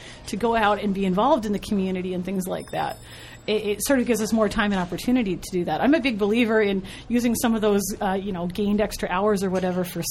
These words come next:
service in the community. I think service is a huge part of education, um, that's sometimes overlooked in the, you know, because there's all these classes and academics and,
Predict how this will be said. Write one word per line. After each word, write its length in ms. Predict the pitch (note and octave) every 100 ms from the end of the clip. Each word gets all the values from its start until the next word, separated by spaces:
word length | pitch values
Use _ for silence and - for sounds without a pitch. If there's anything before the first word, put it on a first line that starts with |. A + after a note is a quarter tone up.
| -
service 360 | C#4 G3+ F3
in 80 | F3+
the 60 | F3+
community. 500 | - G3+ G#3 F#3 D#3+
I 60 |
think 160 | F#3 G3+
service 260 | A3+ G#3 F3+
is 120 | E3
a 40 |
huge 380 | D#3 - A#3+ G3+
part 220 | - F#3
of 80 | F3
education, 600 | - F#3+ - F3+ - F3+ - - - - -
um, 300 | G#3 G3 F#3+ F#3+
that's 180 | G#3+ -
sometimes 340 | B3+ A3+ G#3
overlooked 480 | G3+ G#3 G#3 B3 -
in 240 | G#3+ G#3
the, 120 | G3 F#3+
you 120 | G3+
know, 100 | F#3
because 220 | F#3 G3
there's 140 | F#3
all 80 | G3
these 140 | F#3 F#3+
classes 480 | - F3+ F#3+ G3
and 100 | G3
academics 580 | F#3+ F#3+ F#3 G3 G3 -
and, 180 | G3 F#3+